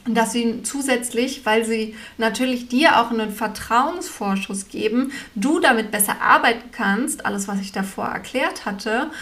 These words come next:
dass du ihnen sagst, damit ich besser arbeiten kann, gebe ich dir etwas im Gegenzug. Und ich arbeite sehr gerne mit Wa-, einem Wartelistenbonus. Da bekommen alle die, die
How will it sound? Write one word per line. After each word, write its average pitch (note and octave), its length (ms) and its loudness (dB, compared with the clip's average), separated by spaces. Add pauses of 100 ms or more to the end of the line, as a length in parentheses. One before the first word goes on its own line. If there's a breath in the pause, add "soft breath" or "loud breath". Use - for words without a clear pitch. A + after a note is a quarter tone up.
(260 loud breath)
dass A#3 420 4
du C4+ 120 -4
ihnen A#3+ 280 2
sagst, A3 580 4 (140)
damit G#3+ 340 0 (180)
ich D4 380 -2
besser A#3 400 0
arbeiten A#3+ 520 2
kann, B3+ 340 0
gebe A3+ 260 -2
ich G#3 320 -8
dir B3 280 4
etwas G3+ 340 -4
im G3 200 0
Gegenzug. G3 840 -4 (280 loud breath)
Und G#3+ 180 -2
ich B3+ 260 -2 (220)
arbeite A#3 480 2
sehr G#3+ 300 0
gerne G3 380 2
mit F#3+ 200 -4
Wa-, G#3+ 280 4
einem G3 340 4
Wartelistenbonus. A#3+ 1300 2 (240 loud breath)
Da A3 80 2
bekommen B3+ 500 2
alle A3+ 380 2
die, B3 480 4
die C4+ 380 4